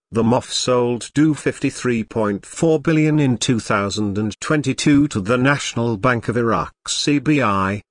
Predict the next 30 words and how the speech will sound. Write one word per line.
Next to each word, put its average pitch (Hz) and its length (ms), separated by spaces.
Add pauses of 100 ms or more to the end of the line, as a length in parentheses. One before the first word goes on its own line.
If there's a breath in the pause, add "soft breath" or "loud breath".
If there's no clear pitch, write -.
(100)
for - 140
the 98 140
at 104 120
the - 100
time 98 380
official 110 500
swapping 117 580
scale 117 520
of 113 160
one 151 240
thousand 170 640
four 165 400
hundred 123 480
and 113 140
fifty 117 420
Iraqi 151 460
klamah 151 400
for - 220
every 101 340
dollar. 92 420 (260)
These 98 340
deals 101 460
increment 85 840
the 131 80
C 160 260
B 117 260
I's 143 640
net 117 220
unfamiliar 139 720
resource, 98 920